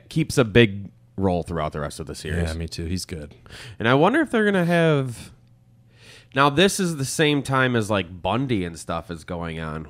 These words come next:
Speaker 1: what they have
Speaker 2: Ooh,
Speaker 1: going on right
Speaker 2: yeah.
Speaker 1: now. But
Speaker 2: Yeah.
Speaker 1: I wonder if they're gonna keep it just to, like, the cases the guy that wrote the book dealt with.
Speaker 2: Right. I don't know.
Speaker 1: Or
Speaker 2: Is
Speaker 1: if
Speaker 2: this all based
Speaker 1: it'll
Speaker 2: on,
Speaker 1: veer
Speaker 2: is
Speaker 1: off.
Speaker 2: this how it actually all went down?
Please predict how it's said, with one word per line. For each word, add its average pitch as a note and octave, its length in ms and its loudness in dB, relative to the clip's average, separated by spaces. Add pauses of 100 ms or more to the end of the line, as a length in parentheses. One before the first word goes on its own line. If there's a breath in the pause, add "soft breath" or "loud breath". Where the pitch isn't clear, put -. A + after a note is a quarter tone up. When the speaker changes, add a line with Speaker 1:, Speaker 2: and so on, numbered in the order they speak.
Speaker 1:
what F#2+ 120 -4
they G2+ 100 -2
have F#2+ 140 0
Speaker 2:
Ooh, A2 40 -2
Speaker 1:
going F#2+ 280 2
on F#2 140 0
right F#2+ 160 2
Speaker 2:
yeah. F2 100 -4
Speaker 1:
now. A2 460 -2 (260)
But B2+ 220 4 (260 loud breath)
Speaker 2:
Yeah. F#2 120 -16
Speaker 1:
I A2+ 80 2
wonder D#3+ 200 6
if D#3+ 100 4
they're D#3 100 6
gonna C3 180 6
keep B2+ 240 0
it G2 180 4
just A2 480 2
to, G2+ 640 4 (100)
like, F#2+ 200 -2
the G2+ 80 -2
cases G2 640 -2
the A2 80 0
guy G2 240 2
that F2 260 0 (100)
wrote F#2+ 340 -2
the F#2 80 -4
book F2 400 0 (120)
dealt D#2+ 260 -4
with. D2+ 360 -6
Speaker 2:
Right. E2 220 -12 (100)
I G#2 100 -4
don't F3+ 120 0
know. F#3+ 180 -2 (320)
Speaker 1:
Or F2 260 0
Speaker 2:
Is - 80 2
Speaker 1:
if C3+ 40 -2
Speaker 2:
this D3 120 -2
all D3+ 120 2
based G#2 220 0
Speaker 1:
it'll A2+ 120 0
Speaker 2:
on, A2 120 -2
Speaker 1:
veer E2 220 0
Speaker 2:
is D#2+ 80 2
Speaker 1:
off. D#2 120 2
Speaker 2:
this A2 160 -4
how G#2 180 -2
it F#2+ 60 -2
actually F#2 340 -6
all F2+ 120 -6
went F2+ 180 -8
down? F2+ 240 -12